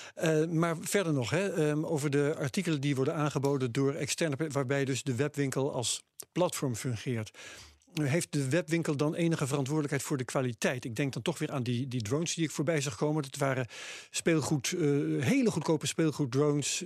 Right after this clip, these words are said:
die, ehm, w-, als je de reviews echt goed bekeek, eh, eigenlijk prullen waren. Ja, snel kapot en deden niet allemaal, eh,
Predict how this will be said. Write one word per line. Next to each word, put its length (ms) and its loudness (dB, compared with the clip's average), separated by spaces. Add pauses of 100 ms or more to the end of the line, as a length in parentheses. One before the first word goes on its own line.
die, 600 0
ehm, 180 0
w-, 520 -6
als 180 -6
je 60 -4
de 180 2
reviews 320 0
echt 160 -6
goed 160 0
bekeek, 380 0 (380)
eh, 360 -4
eigenlijk 380 -4 (100)
prullen 300 2
waren. 400 0
Ja, 220 -2
snel 240 -4
kapot 480 -2
en 240 -2
deden 340 -2
niet 180 -2
allemaal, 580 -2
eh, 140 -4